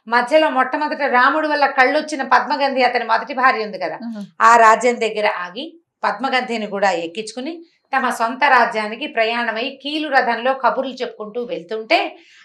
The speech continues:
Speaker 1: ఆ కీలు రథాన్నే మన తాలూకు గోపుడు చూశాడు.
Speaker 2: ఓ, కాశీ మజీ కథలో మన
Speaker 1: కథలో గోపుడు చూశాడు.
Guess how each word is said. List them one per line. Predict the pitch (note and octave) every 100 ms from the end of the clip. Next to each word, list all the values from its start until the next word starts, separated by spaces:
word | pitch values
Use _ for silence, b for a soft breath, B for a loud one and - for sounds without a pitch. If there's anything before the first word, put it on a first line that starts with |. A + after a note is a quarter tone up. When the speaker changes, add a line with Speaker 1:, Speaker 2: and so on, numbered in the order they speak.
| b
Speaker 1:
ఆ | G#3 C4+ D#4+
కీలు | F4 E4+ D#4+
రథాన్నే | C#4 A#3+ A#3+ A3+ C#4+ F4+
మన | C#4 A3 A3
తాలూకు | A3 A3 B3+ C#4+ B3 G3
గోపుడు | A#3+ C#4 A#3 -
చూశాడు. | C#4 A3+ G#3 - _ b b b b -
Speaker 2:
ఓ, | C#4 A3 E3
కాశీ | - - C#4 B3 B3+ B3+
మజీ | A#3 G#3 A3
కథలో | - B3 A3 C4+
మన | F#4 B3+ A#3+
Speaker 1:
కథలో | A#3 B3 F4 G#4 - C4
గోపుడు | C4+ C4+ E4+
చూశాడు. | E4 C#4 C#4 - -